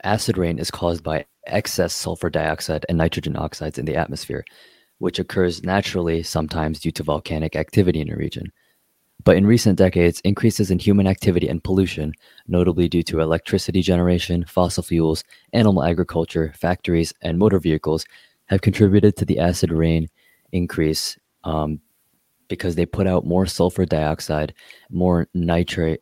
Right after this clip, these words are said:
nitrogen oxides, and overall more pollutants in the atmosphere. And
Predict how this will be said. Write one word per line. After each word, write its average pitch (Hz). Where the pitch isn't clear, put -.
nitrogen 82
oxides, 78
and 82
overall 87
more 82
pollutants 80
in 78
the 73
atmosphere. 76
And 87